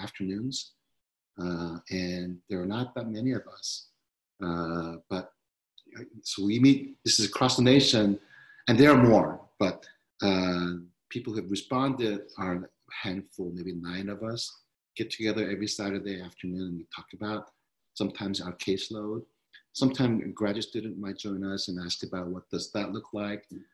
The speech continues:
Uh, and there was a time when there was a, a white man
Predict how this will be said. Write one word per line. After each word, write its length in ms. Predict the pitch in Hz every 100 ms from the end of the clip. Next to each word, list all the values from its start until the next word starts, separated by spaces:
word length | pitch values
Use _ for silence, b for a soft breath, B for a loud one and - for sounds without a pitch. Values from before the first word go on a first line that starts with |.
| B B _ 90
Uh, 340 | 87 87 87 - _ -
and 220 | 101 104
there 160 | 120
was 180 | 117 139
a 80 | -
time 460 | - 113 110 104 101
when 140 | 95
there 80 | 104
was 180 | 92 104
a, 200 | 92 -
a 80 | 92
white 360 | 92 95 - 90
man 320 | 92 90